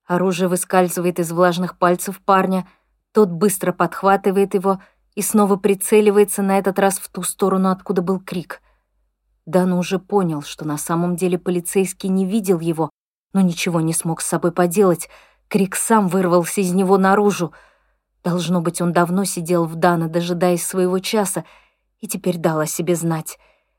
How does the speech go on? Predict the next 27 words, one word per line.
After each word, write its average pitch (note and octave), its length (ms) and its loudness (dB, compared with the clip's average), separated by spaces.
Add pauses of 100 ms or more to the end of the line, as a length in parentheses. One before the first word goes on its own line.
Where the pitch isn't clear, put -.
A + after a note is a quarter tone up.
(160)
Дана F3+ 260 0
не F#3 140 2
кричал F#3+ 480 -2
прошлой E3+ 420 -4
ночью, D#3+ 480 -6
только E3 260 -4
тихо F3 300 -6
плакал F3 460 -2
наедине D#3 520 -6
сам C#3+ 240 -4
с - 60 -8
собой. D#3+ 420 -2 (500)
Он A3+ 140 8
не G#3 120 6
издал F#3+ 280 4
ни F#3 140 2
звука, F3 380 -2
когда E3+ 280 -2
пёс G3 260 2
сожрал F3+ 480 2
его F3+ 200 0
еду, F#3+ 420 2 (640)
но G#3+ 100 4
сейчас F3+ 440 -2
его F3+ 160 4
обуяла F3 440 4
ярость. F3 600 0